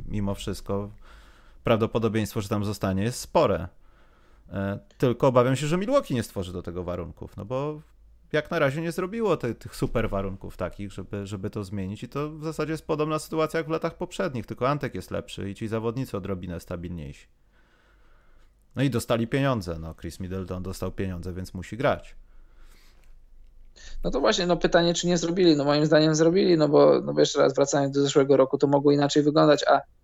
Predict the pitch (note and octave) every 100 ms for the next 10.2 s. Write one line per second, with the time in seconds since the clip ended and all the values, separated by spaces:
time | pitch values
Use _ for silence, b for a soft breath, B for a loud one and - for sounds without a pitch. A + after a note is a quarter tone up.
0 | _ - D#3 D#3 E3 D#3+ D#3+ C#3+ D3+ D#3+
1 | D#3 D3 C#3 C#3+ D3+ D#3 D#3 D#3+ D#3 D#3
2 | E3 D#3 D#3+ E3+ E3+ F3 F3 - D#3+ F3+
3 | F#3+ A3 - - - - F3+ E3 F3+ -
4 | - A3 A3+ A3 - C4 - C4+ A#3 E3+
5 | D#3+ A3+ A#3+ A#3+ G3 F3 A#2 A2 - C#3
6 | D#3+ - D3+ D3+ F3 F#3 - E3 - B2
7 | B2 D3+ E3 E3+ E3+ E3 E3 F3 F3+ F#3
8 | F3 F3 D#3+ E3+ E3 E3+ - D3+ D3+ D#3+
9 | E3+ F3 G3+ C#4+ - D3+ D3+ D#3+ D#3+ D#3+
10 | E3 -